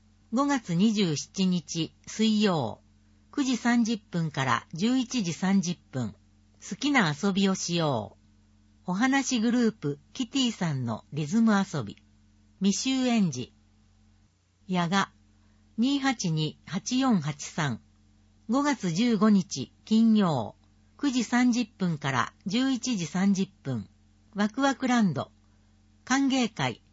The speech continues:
幼稚園で好きな遊びをしよう。五月二十二日金曜、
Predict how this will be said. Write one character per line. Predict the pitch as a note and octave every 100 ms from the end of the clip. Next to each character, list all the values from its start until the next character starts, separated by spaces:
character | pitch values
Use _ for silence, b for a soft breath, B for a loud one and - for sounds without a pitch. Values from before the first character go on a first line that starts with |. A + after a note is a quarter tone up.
| _ _
幼 | - B3+
稚 | C#4+ -
園 | C4+ G#3+
で | D3 - -
好 | -
き | C#4+
な | C#4 F3+ C#3+
遊 | G3
び | F#3+ F#3+
を |
し | F3 -
よ | D#3+ C#3 G#2 G#2
う。 | _ _ _ _ _ _ _ _ G#3
五 | C4
月 | C#4 A#3+ F3+
二 | F#3 A#3
十 | G#3+ F#3 C#3+
二 | C#3 D3
日 | F3 - D#3+ - _ _ -
金 | G#3+ A3 G#3+
曜、 | G3+ E3+ B2+ G2